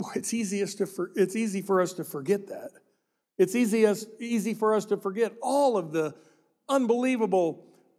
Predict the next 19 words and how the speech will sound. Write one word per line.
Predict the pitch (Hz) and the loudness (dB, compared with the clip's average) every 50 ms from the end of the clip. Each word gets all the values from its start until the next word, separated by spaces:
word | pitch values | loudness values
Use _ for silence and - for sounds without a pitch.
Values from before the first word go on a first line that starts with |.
| _ _ _ | _ _ _
blessings | 156 190 240 262 269 262 226 - - 185 160 151 147 120 | -4 0 2 4 2 2 0 0 -4 -4 -4 -4 -8 -4
that | 165 185 190 | -4 -4 -2
we | 208 226 214 | 0 -2 0
have | 196 202 196 175 160 | 2 0 0 0 2
received | 170 180 170 - - - 254 240 220 196 185 175 156 - - - _ _ _ _ _ | 0 0 0 -2 -4 -4 -2 -2 0 -2 -4 -6 -8 -12 -16 -18 _ _ _ _ _
from | - 202 202 190 185 | -4 -2 -2 -2 2
God, | 165 208 233 214 180 147 135 135 139 139 147 135 - _ _ _ _ _ _ _ _ _ | 2 2 4 4 2 0 -2 -4 -6 -8 -10 -12 -14 _ _ _ _ _ _ _ _ _
and | 170 175 170 | -8 -8 -8
sometimes | 165 - - 277 269 247 214 214 196 180 175 180 180 185 170 - - _ _ _ _ _ _ | -6 0 0 2 2 2 2 2 0 2 0 0 -2 -4 -6 -8 -14 _ _ _ _ _ _
we | - 214 240 | -4 -4 -4
just | 202 185 220 208 214 - | 0 0 -2 -2 -2 -2
forget | - 190 170 180 240 247 - - | -2 -2 2 2 2 0 0 -2
to | 170 - | -10 -10
start | - - - 196 190 180 | -4 0 2 2 4 4
our | 180 165 160 | 4 2 2
worship | 160 175 208 226 208 - - 156 151 - | 2 2 2 2 2 -2 -6 -8 -6 -4
with | 160 151 151 - _ _ _ _ - - - | -4 -4 -4 -6 _ _ _ _ -20 -6 -2
"thank | - 214 220 214 202 - - | 0 2 2 2 -2 -4 -6
you." | 156 139 120 - - | -12 -12 -12 -14 -20